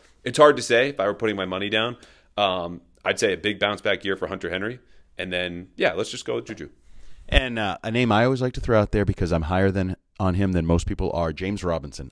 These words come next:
Speaker 2: I think he's gonna be a sneaky contributor. I think if people go back and look at what he did in Jacksonville, that he could be a Ramondre Light, where he could be that sort of dual threat,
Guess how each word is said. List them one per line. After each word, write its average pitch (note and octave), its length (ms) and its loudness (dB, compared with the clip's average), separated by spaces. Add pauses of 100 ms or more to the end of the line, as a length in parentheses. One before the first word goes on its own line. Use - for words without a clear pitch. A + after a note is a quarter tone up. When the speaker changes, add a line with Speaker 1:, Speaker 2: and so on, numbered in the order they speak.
Speaker 2:
I E2 40 -8
think F2 160 -6
he's F2 120 -6
gonna E2+ 120 -4
be D#2 120 -4
a D#2+ 40 -2
sneaky A2+ 460 -4
contributor. F#2 640 -2 (280)
I G#2+ 80 2
think G#2 120 6
if - 40 4
people A#2+ 200 6
go A2+ 100 6
back A2 180 6
and F#2+ 120 0
look G#2 160 4
at E2+ 80 -4
what G2+ 140 2
he G#2+ 60 2
did G2 200 0
in F2+ 100 -8
Jacksonville, F#2+ 600 -2
that F2 140 0
he A2 140 -4
could F#3+ 300 -12
be C3+ 260 2
a G2+ 220 4
Ramondre F2+ 680 -2
Light, F2+ 300 -4
where E2 160 -8
he E2+ 100 -6
could D#2+ 180 -12
be E2+ 140 -4
that F2 240 -2
sort F2+ 220 -2
of D#2+ 140 -4
dual F#2 260 -2
threat, F#2+ 400 2